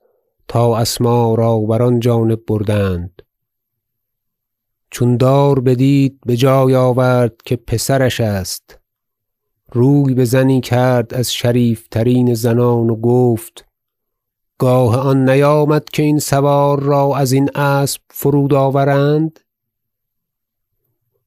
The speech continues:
و بر این نیفزود و برفت.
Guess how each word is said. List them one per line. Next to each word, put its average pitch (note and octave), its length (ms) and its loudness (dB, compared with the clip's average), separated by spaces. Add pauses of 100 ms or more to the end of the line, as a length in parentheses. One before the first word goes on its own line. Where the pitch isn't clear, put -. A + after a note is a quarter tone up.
(840)
و A2+ 80 0
بر A#2+ 120 2
این B2+ 280 4
نیفزود A#2+ 600 0
و A2 60 2
برفت. A2 800 -2